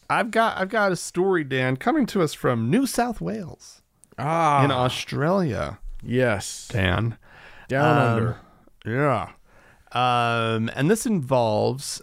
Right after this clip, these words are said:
Speaker 1: an incident that happened at a high school, uh,
Speaker 2: Uh-oh.
Speaker 1: earlier this month,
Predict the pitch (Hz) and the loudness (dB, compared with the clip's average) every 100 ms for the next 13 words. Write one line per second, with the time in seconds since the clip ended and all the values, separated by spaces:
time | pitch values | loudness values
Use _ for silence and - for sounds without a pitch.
0 | - 127 - - 262 311 - 135 165 190 | -2 -2 -2 -4 -2 -2 2 2 2 -2
1 | - - - - 147 147 147 131 - 123 | -10 -10 -8 -2 -2 0 0 0 -2 0
2 | 117 117 110 - 143 147 - - 78 71 | 0 0 -4 -2 0 0 -2 -2 -2 -2
3 | 117 - _ _ _ - 107 104 101 98 | -4 -10 _ _ _ -4 0 0 0 -4
4 | - 143 147 127 113 101 92 - 98 87 | -2 0 0 2 0 0 -4 -2 0 0
5 | - | -4